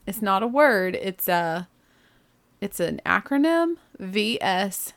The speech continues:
C O. And apparently it is the name of a photo editing app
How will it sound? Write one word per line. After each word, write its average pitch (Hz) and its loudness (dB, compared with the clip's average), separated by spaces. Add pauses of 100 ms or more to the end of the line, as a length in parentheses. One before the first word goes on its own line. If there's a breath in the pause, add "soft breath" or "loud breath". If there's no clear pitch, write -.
C 185 -4 (240)
O. - -2 (880 soft breath)
And 196 0
apparently 220 -2
it 202 2
is 185 0
the 190 2
name 180 0
of 180 -4
a 180 -6
photo 175 0
editing 196 -2
app 196 0